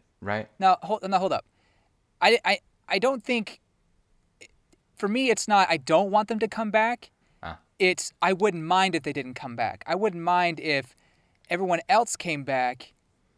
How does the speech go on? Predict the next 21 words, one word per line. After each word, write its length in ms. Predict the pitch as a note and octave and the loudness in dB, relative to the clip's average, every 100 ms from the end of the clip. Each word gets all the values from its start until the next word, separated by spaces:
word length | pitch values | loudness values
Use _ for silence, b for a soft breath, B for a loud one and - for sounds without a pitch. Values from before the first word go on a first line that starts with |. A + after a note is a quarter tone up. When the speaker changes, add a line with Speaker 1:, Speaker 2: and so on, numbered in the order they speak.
| _ - | _ -14
Speaker 2:
but 400 | C3+ D3+ C#3+ - | 2 2 2 0
some, 340 | - F3+ F3+ | 2 2 2
some 360 | - F#3+ F3+ D#3 | -2 2 2 0
didn't 340 | C3 E3+ B2 | -2 -2 -2
because 340 | A2+ B2 D3+ B2+ | -10 -8 -8 -6
they 120 | C3+ | -8
were 200 | B2+ B2 - _ | -10 -12 -16 _
squashed 640 | - - D#3+ D3 B2+ A#2 C3+ | -16 -4 0 2 0 -4 -10
or, 180 | A#2+ A2+ | -10 -10
or 320 | C3 B2 A#2 _ _ _ _ _ _ _ - | -10 -10 -14 _ _ _ _ _ _ _ -6
killed 320 | E3 D3 C3 | -2 -2 -2
during 260 | C#3+ C3 | -8 -6
that, 200 | B2+ B2+ | -6 -6
during 200 | D3 C3 | -6 -8
that 160 | B2+ A#2+ | -6 -6
squabble. 560 | - D3+ C#3+ A#2 G#2 - _ - | -4 0 0 -2 -10 -18 _ -10
Speaker 1:
I 120 | F2+ | -8
see, 260 | E2+ - C2+ | -8 -12 -10
I 380 | C#3 B2+ B2 A#2+ | -6 -4 -4 -6
see. 80 | |
Speaker 2:
Um, 80 | A2+ | -10